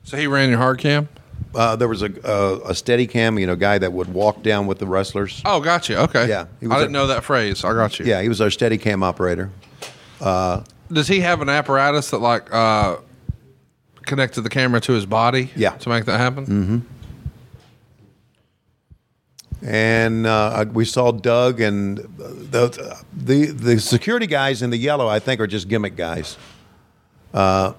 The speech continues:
Speaker 2: but there were ac-, some actual security guys that came back there from Disney.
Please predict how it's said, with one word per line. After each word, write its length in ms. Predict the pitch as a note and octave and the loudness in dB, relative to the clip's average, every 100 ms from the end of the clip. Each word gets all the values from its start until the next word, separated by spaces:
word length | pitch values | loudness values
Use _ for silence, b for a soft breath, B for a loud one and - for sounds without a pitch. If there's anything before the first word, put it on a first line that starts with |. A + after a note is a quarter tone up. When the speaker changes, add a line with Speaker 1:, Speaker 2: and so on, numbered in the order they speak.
| - | -14
Speaker 2:
but 320 | F#3+ F#3 A#2 | -16 -6 -4
there 100 | A2+ | -2
were 200 | A2 A2 | 0 0
ac-, 300 | A#2+ B2 C3 G2+ | 0 -2 -8 -6
some 180 | B2+ | 0
actual 340 | A#2 B2 - G2 | 2 0 0 -4
security 440 | - G#2 A#2 G#2 | -4 -2 0 2
guys 280 | F#2+ F#2+ F2 | 2 2 0
that 60 | F#2 | -2
came 220 | - G2+ | -2 0
back 280 | F2+ G2 - | 2 0 0
there 200 | F2+ E2+ | -2 -2
from 260 | - F2+ F2 | -2 0 4
Disney. 380 | F#2+ F2+ D#2+ | 4 2 -2